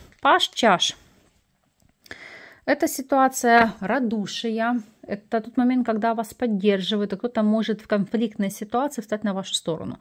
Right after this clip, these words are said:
так сказать, поддержать вашу правду или оправдать вас в каком-то вопросе, то есть сделать так, чтобы ситуация, ну, решалась по справедливости. Опять же, если есть какие-то прения, может быть, с коллегами, с бизнес-партнёрами или с руководством, то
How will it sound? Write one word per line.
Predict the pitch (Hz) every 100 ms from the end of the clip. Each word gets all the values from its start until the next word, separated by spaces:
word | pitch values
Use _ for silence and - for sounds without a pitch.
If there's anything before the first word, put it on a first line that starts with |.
| - - -
так | 180
сказать, | - 202 208
поддержать | 233 202 233 196 240 240
вашу | 202 214 202
правду | - 196 165 160 175 - - - - _
или | 233 240 240
оправдать | - 233 220 277 233 185 208 262 214
вас | 214 220
в | 214
каком-то | 202 - 208 202 196
вопросе, | 185 185 190 160 -
то | - 175
есть | 170
сделать | 208 196 196
так, | 254 254
чтобы | - 220 196 180 202 185 156 - _ _ _ - _
ситуация, | - 196 226 240 240 - 220 214 208
ну, | 196 - 202 185
решалась | 170 - 226 220
по | - 208
справедливости. | - 208 196 185 160 - - - _ - - - -
Опять | 247 330 262
же, | 240
если | 277 -
есть | 285
какие-то | 247 254 247
прения, | - 233 233 202 190
может | 190 175
быть, | 180
с | -
коллегами, | 220 220 180 160 156
с | 156
бизнес-партнёрами | 170 208 233 - 226 - 196 170 160
или | 170
с | -
руководством, | 208 208 220 302 - 233 208
то | 208 202 202 196